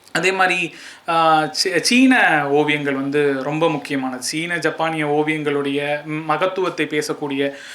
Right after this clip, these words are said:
ஆ, பல கட்டுரைகள் வந்து இதுல இருக்கு. அதாவது, ஆ, சீனாலையும், ஆ, ஜப்பான்லையும் இருக்கக்கூடிய சுருள் ஓவியங்கள் வந்து,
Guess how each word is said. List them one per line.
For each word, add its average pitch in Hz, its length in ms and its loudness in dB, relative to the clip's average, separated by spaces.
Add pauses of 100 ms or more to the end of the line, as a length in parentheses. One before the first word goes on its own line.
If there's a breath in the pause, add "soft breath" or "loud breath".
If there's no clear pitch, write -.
(160 loud breath)
ஆ, 151 200 2
பல 160 260 2
கட்டுரைகள் 180 540 2
வந்து 147 260 -2
இதுல 143 140 -2
இருக்கு. 139 340 -4
அதாவது, 175 640 0
ஆ, 156 360 2 (180)
சீனாலையும், 180 680 0
ஆ, 156 280 0
ஜப்பான்லையும் 160 580 0
இருக்கக்கூடிய 156 380 -4
சுருள் 220 400 2
ஓவியங்கள் 185 520 2
வந்து, 147 380 -4